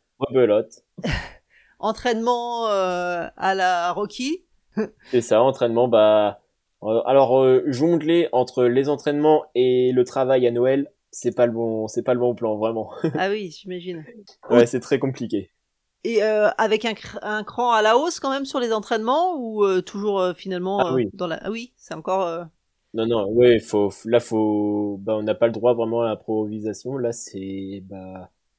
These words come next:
Speaker 1: finale nationale, faut être le meilleur.
Speaker 2: Faut être le meilleur. Là aussi, vous avez, euh, à l'avance, euh, le programme de réalisation, j'imagine ?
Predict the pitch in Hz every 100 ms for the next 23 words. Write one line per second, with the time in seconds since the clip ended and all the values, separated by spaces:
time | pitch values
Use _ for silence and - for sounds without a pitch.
0 | _ - 113 120 117 113 - 104 120 127
1 | - 101 - 104 95 90 - _ _ _
2 | _ _ _ _ _ - 214 208 220 214
3 | 240 285 - 226 214 226 - 269 254 196
4 | 208 185 220 202 185 180 160 185 190 190
5 | 214 - 190 180 175 170 175 180 202 175
6 | 208 202 180 185 180 180 170 175 - 269
7 | 247 202 214 285